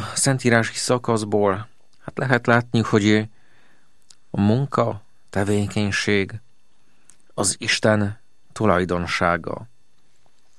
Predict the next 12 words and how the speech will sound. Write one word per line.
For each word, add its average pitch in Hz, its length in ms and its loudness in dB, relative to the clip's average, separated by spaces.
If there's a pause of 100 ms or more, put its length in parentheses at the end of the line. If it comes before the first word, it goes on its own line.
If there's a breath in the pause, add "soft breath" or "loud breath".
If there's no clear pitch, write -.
(180)
És, 123 320 2
eh, 113 240 2 (600 soft breath)
volt 156 260 -2
is - 120 -4
olyan 127 320 4 (160)
ide, 127 300 0
amikor 110 560 2 (2000 soft breath)
a 104 220 0 (120)
teológusok 113 880 2
is - 320 -4 (400)
szoktak - 680 -2 (100)
megkülönböztetni, 98 1400 -2